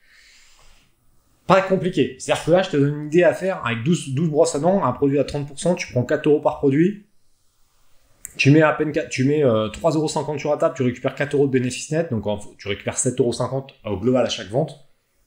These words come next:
C'est un bon produit, c'est un bon produit. Là, ce qui peut être intéressant, c'est de commencer par avion avec une petite commande. Tu vois, si on reprend le fournisseur, euh, que j'ai vu qui était ici, euh, le M O Q, est-ce qu'il me l'a sorti ?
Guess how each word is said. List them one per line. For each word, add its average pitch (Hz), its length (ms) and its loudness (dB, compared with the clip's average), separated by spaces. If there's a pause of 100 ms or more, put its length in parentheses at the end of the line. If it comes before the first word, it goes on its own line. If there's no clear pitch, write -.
C'est - 140 -6
un 104 100 2
bon 190 140 2
produit, 160 340 2
c'est - 140 -8
un 113 100 -2
bon 143 120 -2
produit. 151 500 2 (260)
Là, 147 180 6
ce - 100 -4
qui - 80 -18
peut 139 80 -2
être 139 100 -4
intéressant, 139 420 -2
c'est - 140 -10
de 92 80 -14
commencer 127 500 0
par 113 200 2
avion 131 300 -2
avec 120 200 -4
une 101 60 -6
petite 117 240 -12
commande. 127 360 0 (320)
Tu - 100 -12
vois, 127 120 2
si - 180 -4
on 110 160 -2
reprend 127 200 -4
le 123 100 0
fournisseur, 120 800 -4 (320)
euh, 95 180 -2
que 110 160 -4
j'ai 107 160 -2
vu 123 220 -4
qui 120 140 -10
était 104 120 -6
ici, 151 680 -2
euh, 110 180 -2
le 113 140 0
M 117 140 0
O 117 60 -6
Q, 135 200 -2
est-ce 127 100 -8
qu'il 117 120 -8
me 113 60 -6
l'a 110 80 -4
sorti ? - 560 -10